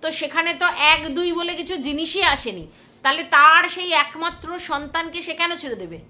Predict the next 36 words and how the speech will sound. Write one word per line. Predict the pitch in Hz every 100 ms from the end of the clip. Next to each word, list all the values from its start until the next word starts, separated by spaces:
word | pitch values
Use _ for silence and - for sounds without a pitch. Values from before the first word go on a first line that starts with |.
| _ _ -
মানে | 311
ব্যাপারটা | 302 302 330
বুঝলাম | 311 311 330 330
তো, | 349 415 - 269
বুঝলাম | 247 277 311 320
না | 330
তো। | 330 403 - _ _ _
বলছে | 311 330 349
যে, | 349 330 - _ -
আহ, | 302 294 294 294 277
তাহলে | 339 339 320
যদি | 294 311 320 311
মানে | 294 285 269
দ্বিতীয়টাই | 330 349 370 403 370 349 349
যদি | 285 302
তোমার | 294 277 269 262
কাছে | 262 262 226 -
এ | 214 220 214
হয়, | 190 208 294
তাহলে | 285 302
তুমি | 302 294
দ্বিতীয় | 277 226 302
সন্তান | 294 285 285 277
আবার | 262 262
পয়দা | 285 277 262
করে | 254 214 180
নেবে | 170 170
আর | 165 156
কি। | 320 453 - - -
এই | 339
সন্তানকে | 339 330 320 339 311 311
ছেড়ে | 233 214
দাও। | 208
কেন | 214 320 359
ছেড়ে | 359 320
দেবে? | 311